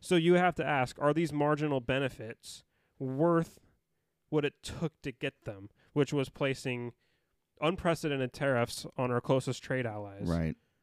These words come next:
Speaker 1: Basically ruining the relationship between Trudeau, between Canada and the
Speaker 2: Yeah.
Speaker 1: United States. Not ruining, but greatly
Speaker 2: Damaging.
Speaker 1: hurt,
Speaker 2: Yeah.
Speaker 1: damaging our relationship with Canada.
Speaker 2: Right.
Speaker 1: Now you're gonna be less likely to be able to use, to get Canada to go along with you on other matters going
Speaker 2: Yeah.
Speaker 1: forward.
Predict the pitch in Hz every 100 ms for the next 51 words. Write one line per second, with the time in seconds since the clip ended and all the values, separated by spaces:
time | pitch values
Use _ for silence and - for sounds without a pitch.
0 | _ - _ _ _ _ _ _ _ _
1 | 147 185 - 175 135 131 165 180 151 139
2 | 139 131 - 135 131 135 139 - 123 -
3 | 120 127 - 127 120 - 127 123 123 123
4 | 123 - 127 117 - 127 120 117 95 101
5 | 85 78 - 143 143 143 135 147 135 -
6 | 117 131 135 117 113 110 120 - _ _
7 | _ _ _ - 139 - 170 135 135 147
8 | 143 135 _ 131 131 123 117 113 113 -
9 | - 120 117 117 120 113 120 - 117 117
10 | - 139 123 107 98 80 73 - _ _
11 | - 135 156 175 170 165 156 139 131 123
12 | 151 - 139 127 - 135 123 127 120 120
13 | 120 120 120 - 123 127 - 139 123 120
14 | 117 123 117 123 120 113 123 117 117 139
15 | 202 175 117 107 113 85 92 87 69 120
16 | 107 110